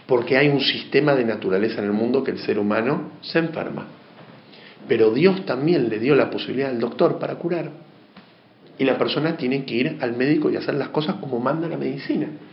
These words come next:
Y si la medicina manda hacer una transfusión, hay que hacer la transfusión. Y el que no se hace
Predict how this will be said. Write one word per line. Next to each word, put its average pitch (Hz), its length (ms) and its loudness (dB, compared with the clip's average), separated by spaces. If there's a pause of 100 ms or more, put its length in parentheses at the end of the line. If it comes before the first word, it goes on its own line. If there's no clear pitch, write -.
(360)
Y 143 80 0
si 156 120 2
la 131 120 6
medicina 135 460 2
manda 131 260 0
hacer 135 140 -6
una 123 140 0
transfusión, 156 580 0
hay 143 140 4
que 156 80 -6
hacer 143 140 -6
la 120 100 -2
transfusión. - 580 -8 (360)
Y 139 120 4
el 135 140 4
que 127 100 2
no 175 160 4
se 143 220 4
hace 151 440 0